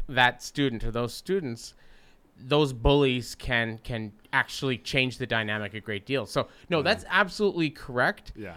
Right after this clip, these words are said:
Speaker 1: You're talking about the bystander. I'm talking about a different thing. I'm talking
Speaker 2: Yeah.
Speaker 1: about how do you make people not just sit on the fence and kind of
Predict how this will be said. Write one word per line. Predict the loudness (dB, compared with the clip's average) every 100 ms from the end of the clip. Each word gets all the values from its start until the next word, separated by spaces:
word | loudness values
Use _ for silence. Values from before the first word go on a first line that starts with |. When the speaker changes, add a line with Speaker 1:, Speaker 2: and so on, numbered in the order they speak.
| -8
Speaker 1:
You're | -2 4
talking | 4 4
about | 2 0
the |
bystander. | 2 2 2 -2 -2
I'm | 0
talking | 0 0
about | 0 0
a |
different | 0 0 0 0 -4
thing. | -6 -8 0
I'm | 0
talking | 0 -2 -2 -2
Speaker 2:
Yeah. |
Speaker 1:
about | 2 2 2 -6 -18 -20 -20 _
how | -4 4 6
do | 6
you | 0 2 2 0 -6 _ _ _ _ _ _
make | 0 2 0 0
people | -2 2 2
not | 4 2 0
just | 0 -2 -2 -4
sit | 0
on | 2 2
the | 0
fence | -8 -8 -6 -6 -8 -12 -14 _ _ _
and | -4 -4 -4 -12 _
kind | -4
of | -4